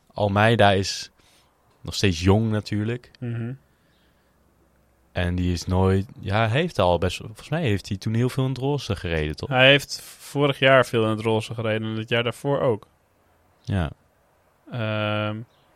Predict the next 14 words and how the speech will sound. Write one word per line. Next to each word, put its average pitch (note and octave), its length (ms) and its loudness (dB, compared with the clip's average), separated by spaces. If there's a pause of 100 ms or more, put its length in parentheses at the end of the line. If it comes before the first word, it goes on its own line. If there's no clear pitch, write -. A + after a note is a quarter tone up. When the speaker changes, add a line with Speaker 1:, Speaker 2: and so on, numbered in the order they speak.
(160)
Speaker 1:
Dus F#2 120 -14
misschien F#2 300 -2
dat F2+ 100 -2
hij E2+ 80 -2
het E2+ 100 -2
nu F#2 220 -2
echt - 200 -12
kan F2 160 -8
doortrekken. G#2 500 -6
Speaker 2:
Ja, B2 200 2 (140)
wie B2 240 -6
weet. A#2 300 0
Maar A#2+ 320 -2
hij, A#2+ 180 2